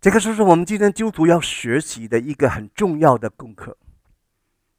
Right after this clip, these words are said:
我们在这个世上面对很多不公义的事情，我们常常有我们自己有的公义的标准来去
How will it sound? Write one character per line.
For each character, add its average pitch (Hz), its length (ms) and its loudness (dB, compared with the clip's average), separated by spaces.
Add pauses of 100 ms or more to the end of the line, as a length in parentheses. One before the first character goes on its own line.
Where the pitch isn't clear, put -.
(840)
我 180 140 8
们 220 160 2
在 220 160 8
这 214 160 0
个 214 100 8
世 - 180 -2
上 208 200 6
面 233 240 4
对 220 200 6
很 185 380 4
多 240 160 10
不 247 180 -2
公 302 360 4
义 254 100 2
的 202 100 8
事 196 200 -4
情， 117 300 -6 (1900)
我 196 120 12
们 247 200 6
常 233 260 2
常 226 220 4
有 180 100 12
我 208 260 10
们 175 220 4
自 277 220 -4
己 165 340 -2 (240)
有 160 340 8
的 185 120 8
公 285 340 6
义 240 80 2
的 190 80 0
标 220 420 10
准 131 400 4 (360)
来 180 180 8
去 214 260 0